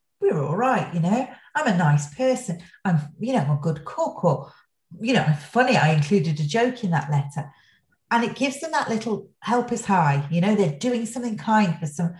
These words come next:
somebody else, and that other person's gonna feel fantastic too. So it's an absolute win-win. But that's a lovely way to help them build up some skills and start to appreciate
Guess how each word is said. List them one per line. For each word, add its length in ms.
somebody 380
else, 440
and 240
that 140
other 240
person's 360
gonna 200
feel 160
fantastic 720
too. 420
So 100
it's 120
an 60
absolute 540
win-win. 560
But 140
that's 280
a 100
lovely 340
way 280
to 100
help 220
them 160
build 200
up 140
some 160
skills 420
and 100
start 360
to 100
appreciate 760